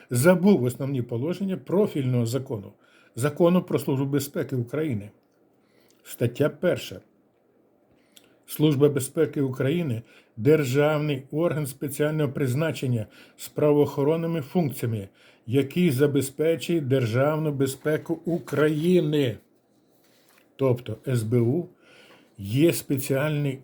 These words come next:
орган, забезпечує державну безпеку України, а не окремі території України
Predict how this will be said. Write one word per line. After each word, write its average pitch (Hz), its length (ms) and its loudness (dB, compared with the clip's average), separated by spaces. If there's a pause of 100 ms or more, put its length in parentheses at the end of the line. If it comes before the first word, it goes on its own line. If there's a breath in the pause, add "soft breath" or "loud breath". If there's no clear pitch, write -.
орган, 131 540 2
забезпечує 123 880 -2
державну 127 560 0
безпеку 131 460 -4
України, 127 600 -2 (360 loud breath)
а 165 260 4
не 160 260 2
окремі 147 600 0
території 139 680 0
України 131 720 -2